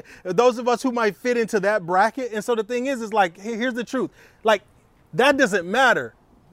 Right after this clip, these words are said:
When the kingdom is finally realized, you will reign with Christ as an heir of the kingdom. You inherit all of the riches in the kingdom of God.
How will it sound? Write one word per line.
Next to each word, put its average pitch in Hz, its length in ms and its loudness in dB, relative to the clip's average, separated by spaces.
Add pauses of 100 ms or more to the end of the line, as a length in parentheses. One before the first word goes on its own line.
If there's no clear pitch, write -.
(100)
When 302 400 2
the 226 100 2
kingdom 277 580 0
is 180 180 -4
finally 254 680 2
realized, 180 760 2 (200)
you 311 100 2
will 196 140 4
reign 240 380 0
with 208 160 -2
Christ 254 320 -2
as 170 140 -2
an 185 160 -6
heir 247 220 4
of 220 80 2
the 196 80 -4
kingdom. 240 280 -4 (180)
You 294 200 2
inherit 226 500 0
all 262 420 0
of 214 140 2
the 247 120 0
riches 190 1120 -6 (520)
in 254 160 4
the 170 100 0
kingdom 233 520 0
of 127 180 -6
God. 196 520 -6